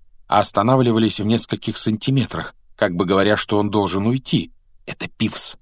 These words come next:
наш полтергейст», шепнул Перси, обернувшись к первокурсникам. А потом повысил голос. «Пивз, покажись!» Ответом ему послужил протяжный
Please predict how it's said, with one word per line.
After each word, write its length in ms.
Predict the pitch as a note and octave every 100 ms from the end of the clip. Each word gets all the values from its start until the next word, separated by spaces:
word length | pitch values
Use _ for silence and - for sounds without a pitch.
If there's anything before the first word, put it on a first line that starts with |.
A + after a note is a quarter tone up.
| - - - -
наш 280 | F2 - -
полтергейст», 640 | F#2 F#2+ F#2 E2+ - - - - -
шепнул 360 | - F#2 E2+ D#2+
Перси, 400 | A2+ - A2 - - -
обернувшись 640 | F#2+ G2 F#2 G2 - F#2
к 80 | -
первокурсникам. 760 | - F#2 F2+ E2+ - D#2 - - - _ _
А 100 | -
потом 300 | F#2+ A2+ G#2+
повысил 420 | G#2 G2 - G2+
голос. 400 | F#2 F2+ D2+ - - _ -
«Пивз, 420 | C3 C3+ - - _ _ -
покажись!» 560 | G2+ - C3+ B2+ - - - _ - _ -
Ответом 480 | G#2 C3 D3+ C#3+
ему 260 | A#2+ A#2 B2+
послужил 500 | A#2+ - A2 G2+ A2
протяжный 800 | - G2+ F2 B2+ A2+ F2+ E2+